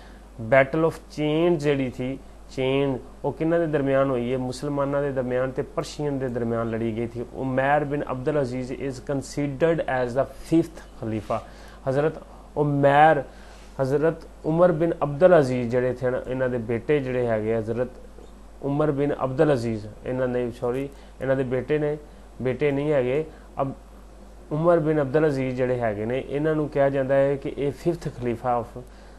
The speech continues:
ਇਸਲਾਮ ਨੇ। ਅਬਦੁਲ ਮਾਲਿਕ was the poet ruler of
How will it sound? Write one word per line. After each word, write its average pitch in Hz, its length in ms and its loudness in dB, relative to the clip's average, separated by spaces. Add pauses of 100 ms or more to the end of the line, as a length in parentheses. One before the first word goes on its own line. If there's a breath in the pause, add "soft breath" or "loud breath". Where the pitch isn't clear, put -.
(360 loud breath)
ਇਸਲਾਮ 123 460 4
ਨੇ। 101 160 -4 (1120)
ਅਬਦੁਲ 139 240 2
ਮਾਲਿਕ 151 380 8
was 147 280 6
the 147 120 0
poet 151 540 0
ruler 135 440 4
of 170 200 0